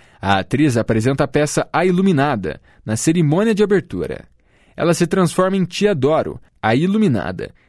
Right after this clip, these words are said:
em um monólogo que remete às palestras do estilo ted Talks, criando um espetáculo recheado de muito humor e reflexões, com histórias de superação pessoal e evolução espiritual vividas pela personagem.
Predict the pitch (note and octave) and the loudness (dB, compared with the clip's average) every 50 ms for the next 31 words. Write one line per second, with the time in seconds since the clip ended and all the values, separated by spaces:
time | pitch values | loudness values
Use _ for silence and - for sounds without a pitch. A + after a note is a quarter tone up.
0 | _ _ - G2+ G#2+ A#2+ D3+ E3+ G3+ G#3 D#3+ B2+ C#3+ D#3+ F3+ F#3+ F#3 F3 F#3+ F3 | _ _ -6 -4 -2 0 0 2 2 2 2 2 2 2 2 0 0 0 -2 -4
1 | - G3 F3+ F#3 F3+ C#3+ C3 D3 E3 E3+ - F#3 E3+ - - F#3 E3+ D#3+ D#3+ E3 | 0 0 0 2 2 0 0 -2 -4 -4 -4 -6 -6 -2 -2 0 0 2 0 -2
2 | - - F3 F3 C#3+ C#3 D#3+ E3+ D#3 - - - F3 F3+ F#3 E3+ - - - F3 | -2 -2 -4 -4 -4 0 0 0 0 0 -2 -4 -4 -2 -2 -2 -4 -2 -4 -4
3 | F#3 D#3+ - - - G2+ F#2 B1 - - - - - _ _ _ _ _ _ - | -4 -4 -6 -4 -2 -2 -2 -4 -6 -10 -14 -14 -14 _ _ _ _ _ _ -8
4 | G2 F#2 F#2 A#2+ C#3 D#3 E3 E3+ E3+ F3 F3 F3 F#3+ D3 - - - C#3+ D3+ C#3+ | -6 -4 -4 -4 -2 -2 -2 -2 -2 -2 -2 0 0 -2 0 0 -2 -2 -2 -2
5 | - - C#3+ C3 B2 A#2 A#2 C#3 F3+ A3 A3+ - - G3 F3+ F#3+ G3 F3+ F#3+ D#3+ | -2 0 0 2 2 2 2 2 2 0 0 -2 -2 -2 -2 -2 -2 -4 -4 -4
6 | C3 A2+ A#2 B2+ F3 A3+ A#3 - A#3+ F#3+ D3+ D3+ E3+ G3 G3+ D3+ C3 F3 G#3+ - | -2 -2 -2 -2 -2 -2 -2 -2 -2 0 2 2 2 2 2 0 0 0 -2 -2
7 | - G#3+ G3+ G#3 - - - F2+ A1+ G#1+ - - - - - _ _ _ - - | -2 -4 -4 -4 -4 -10 -10 -12 -12 -14 -14 -14 -14 -14 -16 _ _ _ -20 -20
8 | _ _ _ - G2+ G2+ A2 - - C3+ C#3 C#3+ C#3 A#2+ G#2 - G#2 - - G2+ | _ _ _ -4 -4 -4 -2 0 0 0 2 2 0 -2 -2 -4 -8 -8 -8 -4
9 | - G#2+ G2+ G2 G2 - - F#2+ F#2+ _ - C#3 F#3+ G#3 - A#3 G3 D#3 D#3+ F3 | -4 -2 -2 -2 -6 -6 -8 -10 -10 _ -2 0 0 0 0 0 2 2 2 0
10 | E3+ - - - - _ - F2+ G#2+ D3 F#3 F#3 A3 G#3+ F#3 D3 - - E3+ F3 | -2 -8 -20 -20 -20 _ -8 -2 0 0 0 2 0 0 0 0 0 0 -2 -2
11 | - - - G#3 B3 A#3 - - - F3 F#3 A3+ A3 - E3 D#3 D3+ D3+ B2+ A2 | -2 -2 0 0 0 0 -4 -2 -2 -2 -2 -2 -4 -2 -2 0 0 0 -2 -2
12 | A2 G#2 B2+ D3+ D#3+ D#3+ D3+ - - - - C#3 F3 G#3+ A3+ G3 - - F#3+ G3+ | -2 -2 -2 0 0 0 -2 -4 -6 -4 -2 0 0 2 0 0 0 -2 -2 0
13 | - F3 A2+ F#2 D2 A#1 D#2+ F#2 - - | 0 -2 -2 -2 -4 -8 -10 -12 -14 -14